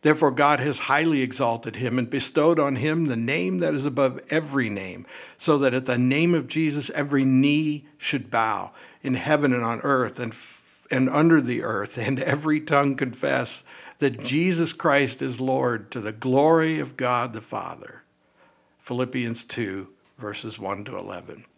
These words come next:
Here's another quote from a favorite hymn of mine. "How deep the Father's love for us."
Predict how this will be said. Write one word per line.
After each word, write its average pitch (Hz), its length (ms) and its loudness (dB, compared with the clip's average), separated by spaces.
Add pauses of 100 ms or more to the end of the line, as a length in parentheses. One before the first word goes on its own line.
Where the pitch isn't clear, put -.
(760)
Here's 143 240 0
another 135 300 2
quote 110 400 -4
from 131 180 0
a 131 100 0
favorite 131 420 -2
hymn 104 500 -2
of 101 160 -10
mine. 85 480 -8 (1300)
"How 135 180 -2
deep 139 420 0
the 139 140 -6
Father's 139 500 -2
love 120 300 -2
for 104 240 -8
us." - 560 -12